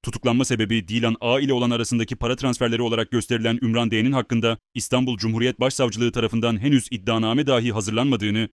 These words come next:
sekiz ara mahkeme olduğunu ve hiçbirisine hakimlerin avukat kabul etmediğine de dikkat çekti. Kocamanbaş,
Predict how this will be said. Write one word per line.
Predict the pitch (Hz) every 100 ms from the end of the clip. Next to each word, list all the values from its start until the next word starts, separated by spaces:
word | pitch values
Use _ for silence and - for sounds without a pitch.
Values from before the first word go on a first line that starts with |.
| _
sekiz | - 123 147 143
ara | 139
mahkeme | 127 107 120
olduğunu | 113 107 117 117 120 _ 117
ve | 123
hiçbirisine | 101 107 165 131 127 135
hakimlerin | 139 131 127 135 131 135
avukat | 135 120 139 -
kabul | 127 131 151
etmediğine | 170 165 147 143 127
de | 131
dikkat | - 127
çekti. | 120 95 117 - _ _ _
Kocamanbaş, | 135 127 123 110 110 -